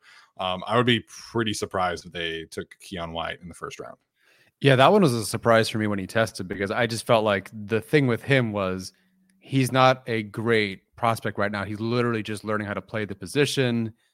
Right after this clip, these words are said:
Speaker 2: They kinda moved him and tried him at edge rusher, at D tackle. Some even have him as an interior defensive lineman right now.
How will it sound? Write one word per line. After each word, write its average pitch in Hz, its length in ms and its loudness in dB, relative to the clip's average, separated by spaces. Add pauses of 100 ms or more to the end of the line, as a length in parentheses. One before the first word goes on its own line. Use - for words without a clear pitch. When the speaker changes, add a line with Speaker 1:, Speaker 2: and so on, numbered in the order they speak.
Speaker 2:
They 110 80 -8
kinda 113 200 -2
moved 110 280 -2
him 104 100 -2
and 101 100 -6
tried 107 220 0
him 95 280 -6 (340)
at 107 60 2
edge 131 180 6
rusher, 123 320 4
at 98 140 -2
D 98 160 -4
tackle. 113 640 -2 (140)
Some 104 220 -4
even 95 160 -8
have 107 260 2
him 110 140 -2
as 107 120 -2
an 107 60 -8
interior 110 280 -4
defensive 101 340 -6
lineman 98 300 -4
right 95 180 -4
now. 92 320 -6